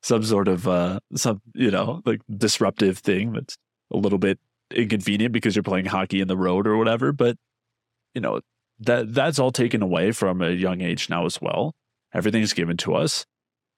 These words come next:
Uh, and, and then we're, and, and we just live in distraction, you know, it's fr-, from the time people get up to the time they go to sleep. Oftentimes they're never without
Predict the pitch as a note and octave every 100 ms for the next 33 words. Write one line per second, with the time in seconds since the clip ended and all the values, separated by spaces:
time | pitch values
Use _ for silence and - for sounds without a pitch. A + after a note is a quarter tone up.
0 | _ - F#2 F2+ E2+ - _ - G#2+ G#2
1 | - - _ _ _ _ - G2+ G#2+ G#2+
2 | G#2+ A2 - A#2+ B2 C3 C#3 D#3 D3 B2+
3 | C3+ F#3+ D#3 A2 G2 G2+ - D#3+ - -
4 | - - _ G2 E2+ G#2+ C3+ - - A2+
5 | A2+ G#2+ G#2 G2 B2 D3+ C#3+ C3 B2+ A2
6 | A2 G#2 G#2+ F#2+ G#2+ G#2+ G#2 G2 F#2+ -
7 | F2 B2+ F#2 F#2+ A2 - F#2 F#2+ - E2+
8 | F2 G2 A2 A2+ G#2+ F#2+ F#2+